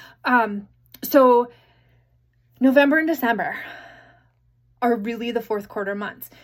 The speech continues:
So when you're in this game and it's the fourth quarter and the clock is ticking down, ticking down, ticking down, ticking down, and you're behind by two points, you're behind by a field goal or a two-point conversion. My question to you is,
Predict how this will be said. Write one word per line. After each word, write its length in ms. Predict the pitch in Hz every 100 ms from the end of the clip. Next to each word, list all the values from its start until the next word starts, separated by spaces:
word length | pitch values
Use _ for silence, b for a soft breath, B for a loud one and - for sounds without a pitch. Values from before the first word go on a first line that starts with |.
| B
So 160 | 233
when 140 | 226 240
you're 120 | 240
in 140 | 254
this 180 | 302 -
game 440 | 285 302 233 175 - _ -
and 100 | 226
it's 120 | 226
the 80 | 247
fourth 260 | 247 233
quarter 220 | - 254 226
and 140 | 202
the 40 |
clock 320 | 190 - 240 -
is 100 | -
ticking 320 | - 247 226
down, 220 | 233 220
ticking 260 | 240 240 226
down, 180 | 226
ticking 280 | 214 220 220
down, 180 | 220 208
ticking 300 | 202 233 220
down, 400 | 226 240 208 208 b b b b
and 100 | 240
you're 80 | 247
behind 400 | 247 - 285 285
by 140 | 254
two 180 | - 247
points, 580 | 208 233 196 - - - _ _ _ _ _ _
you're 120 | 269
behind 300 | 269 262 285
by 100 | 285
a 100 | 254
field 380 | - 247 220 185
goal 220 | 185 - - _ _ _
or 80 | 208
a 60 |
two-point 460 | 208 277 277 262 247
conversion. 480 | 233 208 175 - - _ _ _ _ _ _ _ _ _ _ _ _ _ _ _ _
My 120 | - 254
question 400 | 302 392 - 339
to 120 | 214
you 200 | 202 180
is, 380 | 175 180 226